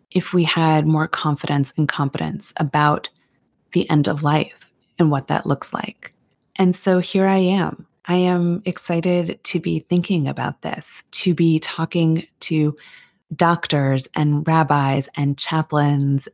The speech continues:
and ritual creators and, and people who have experienced deep and profound loss.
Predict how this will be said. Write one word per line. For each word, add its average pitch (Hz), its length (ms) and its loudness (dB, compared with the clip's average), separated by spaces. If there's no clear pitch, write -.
and 143 340 0
ritual 147 760 0
creators 147 1040 -2
and, 151 300 0
and 175 180 2
people 202 440 2
who 185 100 -2
have 165 140 0
experienced 156 680 -2
deep 151 280 -2
and 156 140 2
profound 139 560 -2
loss. - 520 -2